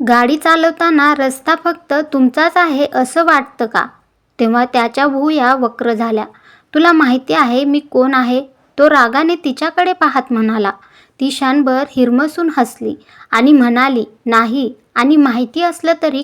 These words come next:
काय फरक पडतो? नियम सगळ्यासाठी सारखेच असतात." लोकांच्या नजरा तिच्यावर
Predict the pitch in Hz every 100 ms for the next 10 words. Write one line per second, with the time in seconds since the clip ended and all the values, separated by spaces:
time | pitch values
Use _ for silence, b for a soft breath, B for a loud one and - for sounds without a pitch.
0 | 269 247 294 - 320 302 262 226 - 185
1 | b b b - 254 254 269 285 240 214
2 | 254 302 311 311 269 294 269 233 226 269
3 | 262 233 - 190 - b b b b 233
4 | 220 233 262 269 277 277 262 247 254 262
5 | 226 262 277 311